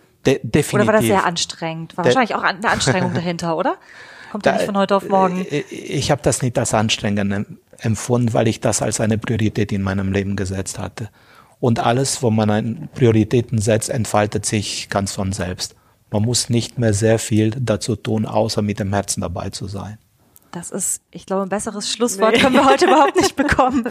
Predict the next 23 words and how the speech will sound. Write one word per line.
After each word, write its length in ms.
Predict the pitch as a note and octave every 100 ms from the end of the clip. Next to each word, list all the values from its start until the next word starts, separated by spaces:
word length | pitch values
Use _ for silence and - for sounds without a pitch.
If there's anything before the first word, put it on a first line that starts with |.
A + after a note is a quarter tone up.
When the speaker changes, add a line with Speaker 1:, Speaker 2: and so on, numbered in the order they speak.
| A#3+ -
Speaker 3:
<laughs> 680 | C4 - - - D#4 -
Speaker 2:
Adrian, 420 | - A3 G3+ F#3+ G3
super. 320 | A3+ F#3+ F#3 G#3+
Ich 160 | G#3+
glaube, 160 | - A3
wir 80 | A#3
könnten 180 | A#3 A3+
uns 120 | A3+
jetzt 160 | G#3
noch 60 | G#3+
stundenlang 500 | - A#3 C#4+ G#3 G3
unterhalten, 480 | G3+ G#3 G#3 A3+ G#3+
vor 100 | -
allen 100 | F#3
Dingen, 100 | G3+
wenn 80 | G3
wir 40 | G3+
jetzt 80 |
so 60 | G3+
ein 40 |
bisschen 220 | G#3 - F#3+
philosophisch 640 | F#3+ F#3+ G3+ C4+ G3+ -
werden. 320 | F3 F#3 B3+